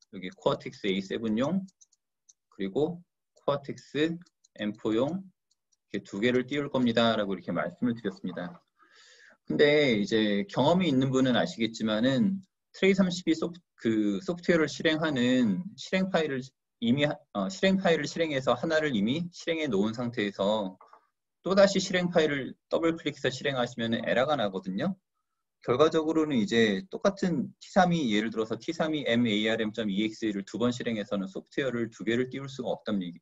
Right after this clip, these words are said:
없다는 얘기입니다. 그러면 어떻게 실행을 실제로 하게 되냐면은 일단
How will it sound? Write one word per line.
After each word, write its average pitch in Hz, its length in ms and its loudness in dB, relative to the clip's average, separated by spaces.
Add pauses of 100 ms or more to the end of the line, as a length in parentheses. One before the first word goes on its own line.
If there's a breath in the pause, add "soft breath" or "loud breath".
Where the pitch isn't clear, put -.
없다는 127 380 -2
얘기입니다. 92 520 -4 (760 loud breath)
그러면 139 240 -2
어떻게 147 360 0
실행을 135 460 -4
실제로 127 400 -2
하게 131 180 0
되냐면은 101 720 0 (640)
일단 127 640 2